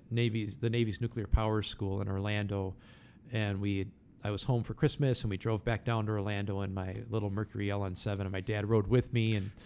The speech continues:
uh, visited my grandma and grandpa who were, who were down there. And, and back in those days, there was no security at the airport. You could walk up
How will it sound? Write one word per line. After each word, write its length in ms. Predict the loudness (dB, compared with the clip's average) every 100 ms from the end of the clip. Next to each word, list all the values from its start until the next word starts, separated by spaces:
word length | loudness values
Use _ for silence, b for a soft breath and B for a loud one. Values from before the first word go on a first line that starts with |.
| B B B B
uh, 160 | -4 -2
visited 320 | -2 -2 -2
my 80 | -2
grandma 240 | -2 -2
and 80 | -2
grandpa 360 | 0 0 0
who 80 | -2
were, 240 | 0 -2 -2
who 80 | -4
were 80 |
down 240 | -2 -2 -2
there. 240 | -2 -4 -4
And, 260 | -4 -4 -6 -12 -16 -6
and 320 | -4 -4 2
back 220 | 4 4
in 120 | 4
those 220 | 6 6 6
days, 300 | 4 4 2
there 100 | 0
was 180 | 0
no 220 | -2 -2 -2
security 520 | -6 -4 -2 0 -2
at 100 | -2
the 100 | -2
airport. 300 | 2 0 0
You 80 | -6
could 140 | -4
walk 260 | -4 -4
up 100 | -8